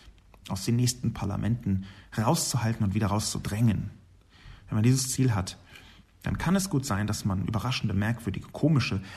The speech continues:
vielleicht sogar schmierlappige Wege gehen muss, um dorthin zu kommen.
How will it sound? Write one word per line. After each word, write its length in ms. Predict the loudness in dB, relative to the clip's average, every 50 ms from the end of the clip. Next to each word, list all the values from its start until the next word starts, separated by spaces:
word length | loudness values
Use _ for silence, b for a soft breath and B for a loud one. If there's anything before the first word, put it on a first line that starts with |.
| B B B B
vielleicht 340 | -2 0 2 2 2 0
sogar 260 | 0 0 0 2 2 0
schmierlappige 1000 | 0 0 4 6 6 6 6 6 4 4 2 2 0 0 0 2 2 0 2 2
Wege 260 | 2 4 4 4 2
gehen 640 | 2 0 -6 -2 2 4 4 6 6 6 4 2 2 -2 -2
muss, 320 | 2 6 6 6 6 6 2
um 120 | 0 0
dorthin 300 | 0 0 -2 -2 -2 -2
zu 140 | -2 -2 -4
kommen. 260 | -8 -8 -8 -8 -8